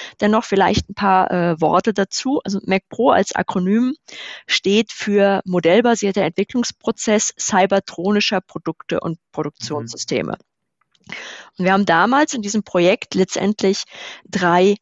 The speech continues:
Speaker 1: Hauptziele verfolgt. Und das erste ist, ähm, die Erarbeitung eines fachbereichsübergreifenden Entwicklungsprozesses im Sinne einer Art Vorgehensmodell für Produkte, aber auch die zugehörigen Fabriken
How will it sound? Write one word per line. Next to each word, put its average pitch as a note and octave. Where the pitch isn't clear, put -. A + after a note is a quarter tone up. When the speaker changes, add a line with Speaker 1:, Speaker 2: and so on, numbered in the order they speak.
Speaker 1:
Hauptziele A#3
verfolgt. B3+
Und G3+
das G#3
erste C4
ist, -
ähm, F#3
die G#3
Erarbeitung G#3
eines F#3
fachbereichsübergreifenden G3+
Entwicklungsprozesses -
im F#3+
Sinne A3+
einer F3+
Art E3+
Vorgehensmodell G#3+
für G3
Produkte, C#4
aber G3+
auch A3
die -
zugehörigen A3
Fabriken C#4+